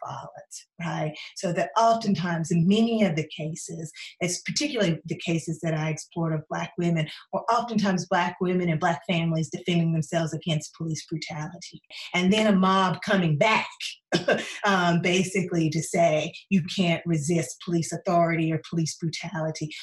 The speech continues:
Oftentimes that mob including police officers, right? So as much as we might wanna make a clear distinction now between police brutality and mob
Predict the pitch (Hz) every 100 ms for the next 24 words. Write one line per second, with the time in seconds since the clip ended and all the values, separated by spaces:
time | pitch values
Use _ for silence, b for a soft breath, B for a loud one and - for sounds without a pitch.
0 | B 190 190 190 165 175 165 165 165 160
1 | 165 160 160 156 - 175 160 - - 180
2 | 220 208 131 - _ b - 170 151 -
3 | 151 156 - - - 165 170 165 185 175
4 | 175 311 - 208 190 175 196 226 226 202
5 | 165 196 180 175 202 202 190 190 190 175
6 | 170 170 175 160 - - 202 185 160 151
7 | - 175 175 170 156 160 160 180 220 254
8 | B B - 196 - 214 208 202 185 180
9 | 202 190 - 180 - 175 175 175 175 180
10 | 170 170 B B 170 165 170 165 165